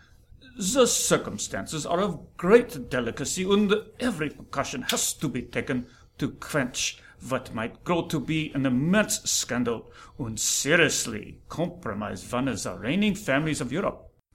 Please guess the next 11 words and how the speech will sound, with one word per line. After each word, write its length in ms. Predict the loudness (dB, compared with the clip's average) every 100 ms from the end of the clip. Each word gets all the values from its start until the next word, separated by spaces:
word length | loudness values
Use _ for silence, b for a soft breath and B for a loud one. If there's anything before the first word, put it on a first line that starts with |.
| -14
To 200 | -8 -6
speak 460 | -6 -4 -4 -4
plainly, 460 | 0 2 4 2 -2 B B -2
the 100 | 0
matter 400 | 2 2 2 0
implicates 680 | -2 -4 -6 -4 -4 -6
the 340 | -8 -8 -4 -4 0
great 280 | 2 2 4
house 280 | 2 2
of 160 | -2 -6 4
Ornstein, 600 | 6 6 0 -4 -6 -10